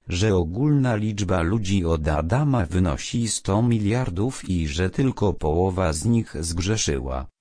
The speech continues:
zaś śmierć drugiej połowy, czyli pięćdziesięciu miliardów posłusznych, doskonałych ludzi byłaby potrzebna, aby złożyć okup,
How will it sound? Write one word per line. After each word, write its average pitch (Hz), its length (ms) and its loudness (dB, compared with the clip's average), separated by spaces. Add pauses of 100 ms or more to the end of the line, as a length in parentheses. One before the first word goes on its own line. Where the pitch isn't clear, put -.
(120)
zaś 123 340 0
śmierć 120 680 0
drugiej 98 580 -2
połowy, 87 640 -2 (220)
czyli 156 360 0
pięćdziesięciu 123 920 2
miliardów 107 800 0
posłusznych, - 1120 -4 (200)
doskonałych 101 880 0
ludzi 101 400 0
byłaby 85 580 2
potrzebna, 69 760 -4 (200)
aby 87 340 0
złożyć 76 640 -2
okup, 71 560 -4